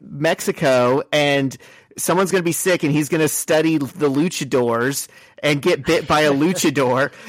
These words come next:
Speaker 1: They've got one plot that they are just
Speaker 2: That
Speaker 1: honing until they make the perfect movie.
Speaker 2: Yeah. They're getting further away. <laughs>
Speaker 1: <laughs> Th-,
Speaker 2: Um,
Speaker 1: what they really
Speaker 2: that's
Speaker 1: need
Speaker 2: just
Speaker 1: to
Speaker 2: so
Speaker 1: do
Speaker 2: boring. That's
Speaker 1: is
Speaker 2: such a boring,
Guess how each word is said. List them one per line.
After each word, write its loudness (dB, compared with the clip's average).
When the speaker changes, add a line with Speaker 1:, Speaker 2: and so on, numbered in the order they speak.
Speaker 1:
They've 0
got 0
one 0
plot 0
that -2
they 2
are 2
just 0
Speaker 2:
That 4
Speaker 1:
honing 0
until 0
they 2
make 0
the -2
perfect -2
movie. 0
Speaker 2:
Yeah. 2
They're 0
getting 0
further 2
away. 2
<laughs> -20
Speaker 1:
<laughs> -12
Th-, -8
Speaker 2:
Um, 2
Speaker 1:
what 2
they 2
really 2
Speaker 2:
that's 2
Speaker 1:
need 2
Speaker 2:
just -4
Speaker 1:
to 0
Speaker 2:
so 4
Speaker 1:
do -4
Speaker 2:
boring. 0
That's -4
Speaker 1:
is 2
Speaker 2:
such -4
a -12
boring, -4